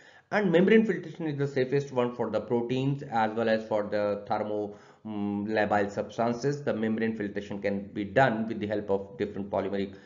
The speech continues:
uh, membranes. And, uh, as far as, uh, the sterilization, these, uh,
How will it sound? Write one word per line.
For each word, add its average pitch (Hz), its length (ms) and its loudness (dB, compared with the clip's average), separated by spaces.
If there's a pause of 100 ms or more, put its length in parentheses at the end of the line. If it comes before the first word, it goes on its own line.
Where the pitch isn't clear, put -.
(280)
uh, 95 300 2
membranes. 101 680 2 (760)
And, 98 220 -2
uh, 92 280 2 (1080)
as 170 160 8
far 196 160 6
as, - 240 4 (240)
uh, 71 180 -6 (320)
the 120 200 2
sterilization, 139 800 2
these, 143 300 2 (500)
uh, 110 320 -4